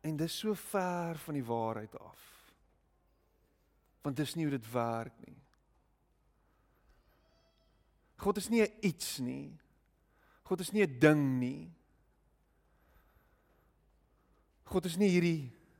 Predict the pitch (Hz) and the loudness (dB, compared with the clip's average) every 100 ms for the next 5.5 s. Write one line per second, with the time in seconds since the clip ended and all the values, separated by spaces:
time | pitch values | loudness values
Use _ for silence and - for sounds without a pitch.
0 | _ _ _ _ _ - - 131 117 147 | _ _ _ _ _ -8 -6 -2 6 8
1 | 139 - - - 117 110 110 156 156 _ | 6 0 -8 -6 -6 -6 -12 -16 -20 _
2 | _ _ _ _ _ _ _ _ _ _ | _ _ _ _ _ _ _ _ _ _
3 | - 190 190 233 226 180 208 202 175 170 | -2 -2 2 6 6 6 4 6 6 6
4 | - - 202 202 185 156 160 - 196 180 | 2 -2 6 8 8 6 4 6 4 4
5 | - 151 123 113 131 | 0 -2 -2 -4 -8